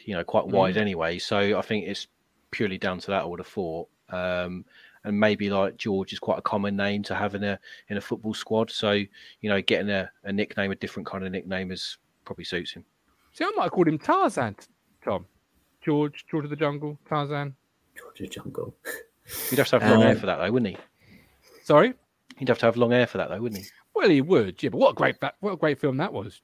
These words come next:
Speaker 2: George, George,
Speaker 1: Yep.
Speaker 2: George of the Jungle, strong as he can be.
Speaker 1: <laughs>
Speaker 2: Who, who's the geezer that was George of the Jungle in that film? 'Cause I saw him recently, in a, and he looks nothing like George of the Jungle anymore,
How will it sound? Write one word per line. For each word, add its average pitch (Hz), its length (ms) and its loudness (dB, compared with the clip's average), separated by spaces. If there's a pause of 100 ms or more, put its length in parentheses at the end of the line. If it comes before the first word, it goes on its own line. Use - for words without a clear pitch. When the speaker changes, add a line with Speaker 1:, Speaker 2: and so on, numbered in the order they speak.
Speaker 2:
George, 147 520 2
George, 104 340 -2
Speaker 1:
Yep. 113 140 -8
Speaker 2:
George 139 240 0
of 147 200 2
the 147 60 -10
Jungle, 180 500 2
strong 135 380 2
as 143 200 -2
he 165 100 -4
can 160 280 -2
be. 180 360 0 (420)
Speaker 1:
<laughs> 262 120 -4
Speaker 2:
Who, 440 260 8 (140)
who's 427 240 6
the 370 120 2
geezer 277 320 0
that 226 120 0
was 208 240 2
George 202 300 2
of 170 40 -10
the 180 80 2
Jungle 175 420 0
in 98 100 -4
that 95 180 -8
film? 90 320 -10 (220)
'Cause 208 120 2
I 311 80 6
saw 415 240 6
him 247 100 4
recently, 208 380 0
in 175 100 0
a, 165 140 -2
and 208 100 -4
he 247 80 -2
looks 240 260 -8
nothing 269 420 2
like 165 600 0 (1000)
George 151 220 0
of 170 40 -12
the 196 60 -2
Jungle 330 300 -4
anymore, 101 320 -6